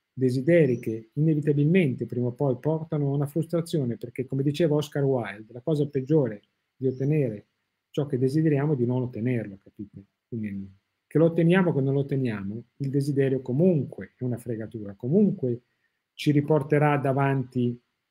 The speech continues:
a una frustrazione. E questo perché? Ma perché fa parte dell'insegnamento dell'università, perché alla fine,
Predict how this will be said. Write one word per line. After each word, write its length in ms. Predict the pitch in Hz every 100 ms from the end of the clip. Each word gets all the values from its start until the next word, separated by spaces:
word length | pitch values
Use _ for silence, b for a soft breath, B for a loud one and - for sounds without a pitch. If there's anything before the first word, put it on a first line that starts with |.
| _ _ _ _ _ _ _ _ _ _ _ _ _ _ _
a 100 | 143
una 140 | 147
frustrazione. 840 | 143 143 131 - 110 - 107 95 87 _ _ _ _ _ _ _ _ _ _ _ _ _ _ _ _ _ _ _ _ _ _ _
E 100 | -
questo 240 | - 196 180
perché? 320 | 135 - 104
Ma 140 | 135
perché 240 | 165 170 202
fa 140 | 202
parte 280 | 208 220 202
dell'insegnamento 640 | 175 175 175 175 180 190 175
dell'università, 840 | 165 165 156 143 - 139 165 -
perché 280 | - 123 143
alla 100 | 147
fine, 400 | 190 151 113